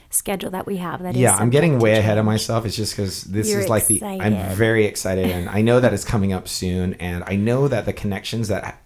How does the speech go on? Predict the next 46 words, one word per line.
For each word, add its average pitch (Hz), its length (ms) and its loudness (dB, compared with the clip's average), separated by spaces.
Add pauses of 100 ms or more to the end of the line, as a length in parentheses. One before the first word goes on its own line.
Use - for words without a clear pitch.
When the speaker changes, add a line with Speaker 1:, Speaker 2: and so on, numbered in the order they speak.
Speaker 2:
are, 90 280 -6
are 85 180 -6
being 87 340 -6
made, 92 400 -4 (480)
um, 87 400 -4 (160)
you 175 120 0
know, 175 80 0
and 208 100 -2
especially 160 400 -4
for 127 180 -4
us, 143 140 -4
just 117 160 -8
because 135 260 -4
we're 101 80 -4
leading 98 300 -2
the 87 80 -4
retreat 104 360 -10
doesn't 101 320 -4
mean 98 360 -4
that 85 320 -10
we're 92 120 -6
not 92 220 -8
feeling 120 380 -8
this. - 300 -10 (440)
It's - 240 -6
just, 104 460 -4 (400)
it's - 180 -10
just - 260 -6
so 107 220 -2
incredible. 82 580 -10 (320)
I 104 120 -2
always 113 380 2
have, 101 240 -4
like, 92 160 -6
a 87 60 -12
couple 92 340 -10
of 87 80 -8
days 87 280 -6
of 82 140 -8
euphoria 78 760 -12
after - 580 -12
these 82 220 -12
retreats. - 460 -14 (180)
Speaker 1:
<laughs> 196 100 -2 (280)
Speaker 2:
Okay, 120 200 2
so, 110 340 0